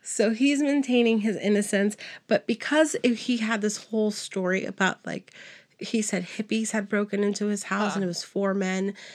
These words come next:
Speaker 1: and they were yelling, like, "Acid's groovy," and, like, "Down with the pigs." It was just, it was just weird.
Speaker 2: This is after Charles Manson?
Speaker 1: Seventy? So yes.
Speaker 2: No.
Speaker 1: Um,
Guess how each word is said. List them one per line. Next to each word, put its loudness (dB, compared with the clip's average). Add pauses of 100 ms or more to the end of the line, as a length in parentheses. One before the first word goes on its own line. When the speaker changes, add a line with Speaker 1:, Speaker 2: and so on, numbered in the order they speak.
(140)
Speaker 1:
and 0
they 0
were -2
yelling, -2
like, -8
"Acid's -4
groovy," -2
and, -4
like, -8 (100)
"Down -2
with -4
the -10
pigs." -2
It -6
was -2
just, -4
it 0
was 0
just -2 (200)
weird. 2
Speaker 2:
This -10
is -8
after -4
Charles -2
Manson? -6 (500)
Speaker 1:
Seventy? 2 (1040)
So -8
yes. -4
Speaker 2:
No. -6 (360)
Speaker 1:
Um, 2